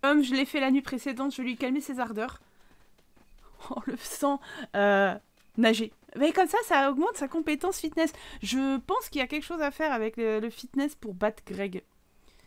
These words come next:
Je pense que ça, ça peut être intéressant. Ah !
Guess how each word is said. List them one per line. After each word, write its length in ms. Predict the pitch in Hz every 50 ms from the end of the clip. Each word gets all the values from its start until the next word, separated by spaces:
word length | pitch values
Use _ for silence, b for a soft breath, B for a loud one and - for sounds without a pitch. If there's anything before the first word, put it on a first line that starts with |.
| b b b b b b b b
Je 140 | b - -
pense 200 | - 233 247 -
que 120 | - 220
ça, 500 | 214 - 233 208 202 196 190 190 190 196
ça 140 | 190 - 196
peut 100 | - 233
être 140 | 220 220 -
intéressant. 480 | 220 208 - 208 190 190 - - 185 - _ - - _ -
Ah ! 240 | 349 392 403 415